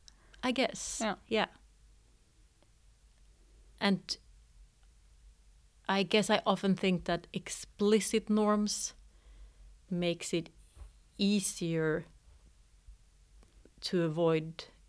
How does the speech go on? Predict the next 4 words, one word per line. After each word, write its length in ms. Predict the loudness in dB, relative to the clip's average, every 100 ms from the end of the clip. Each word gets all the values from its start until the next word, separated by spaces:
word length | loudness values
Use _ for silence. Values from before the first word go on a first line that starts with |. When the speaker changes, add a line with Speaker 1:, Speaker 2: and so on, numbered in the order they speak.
| _ _ -20 _ -20 _
Speaker 1:
invisible 580 | -2 0 0 -2 -4 -4
power 320 | -4 -2 -2
hierarchies. 720 | -2 -4 -6 -8 -10 -12 -14 -20 _ -20 _ _ _ _ _ _ -20 _ _ _ _ _ -20 -20 -20
I 100 | -12